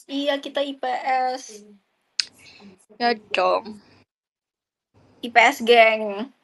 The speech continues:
Speaker 1: Terus kita padahal sebenarnya tuh, eh, kamu tuh ini ya, belajarnya kayak Google Form gitu ya? Kebanyakan yang masuknya.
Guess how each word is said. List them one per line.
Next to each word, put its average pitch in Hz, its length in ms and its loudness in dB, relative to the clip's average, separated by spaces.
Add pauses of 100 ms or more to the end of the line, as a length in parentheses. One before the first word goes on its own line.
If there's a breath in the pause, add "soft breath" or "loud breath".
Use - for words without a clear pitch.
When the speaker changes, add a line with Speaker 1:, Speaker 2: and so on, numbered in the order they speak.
(2250 loud breath)
Speaker 1:
Terus 370 160 6
kita 370 320 4
padahal 311 560 6
sebenarnya 277 340 2
tuh, 381 160 2 (1300)
eh, 294 160 6
kamu 285 240 6
tuh 392 240 4
ini 294 240 4
ya, 226 160 4
belajarnya 226 440 6
kayak 254 340 6 (100)
Google 240 240 0
Form 240 320 0
gitu 240 160 -4
ya? 196 240 -4 (1300)
Kebanyakan 247 580 0
yang 247 60 -8
masuknya. 240 460 -6